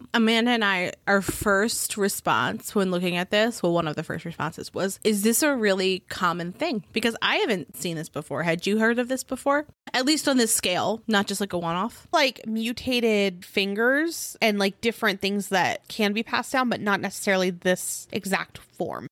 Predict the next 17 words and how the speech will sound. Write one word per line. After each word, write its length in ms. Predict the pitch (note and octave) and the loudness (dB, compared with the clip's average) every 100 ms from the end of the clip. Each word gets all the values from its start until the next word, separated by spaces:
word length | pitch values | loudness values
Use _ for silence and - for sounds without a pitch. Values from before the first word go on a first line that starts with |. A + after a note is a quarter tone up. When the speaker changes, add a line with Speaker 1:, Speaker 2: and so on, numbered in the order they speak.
| - | -8
Speaker 1:
So 460 | - A#3+ A3 G3+ - _ - | 0 4 4 2 -4 _ -4
this 260 | G#3 C4 | 0 0
particular 460 | - C#4+ A#3+ G3+ F#3 | 0 0 2 2 2
birth 220 | F3+ F3+ | 0 -2
defect 420 | F#3 - B3 - - | -2 0 0 -4 -8
is 160 | G3+ | -4
found 300 | - G3+ G#3 - | 0 2 2 0
in 360 | G#3+ G#3 F3+ | 0 0 0
one 320 | F#3 F#3+ A#3 | 0 2 2
in 220 | C#4 C#4+ C4 | 2 0 -2
every 300 | F#3 F#3+ G3 | -2 -2 -2
two 180 | - G3+ | -2 -2
thousand 360 | G3 F#3 F#3+ | -2 -2 -2
live 220 | F#3+ F3+ - | -2 -2 0
births. 300 | F#3+ E3+ - | -2 -2 -8
So 180 | - G3+ | -2 -2
it's 160 | G3 | -2